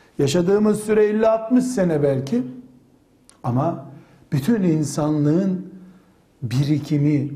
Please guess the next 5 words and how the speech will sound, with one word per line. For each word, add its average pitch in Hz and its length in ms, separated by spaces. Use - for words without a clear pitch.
omuzlarımızdadır 135 1080
bizim. - 180
Bu 220 120
nedenle 180 540
bugün 160 540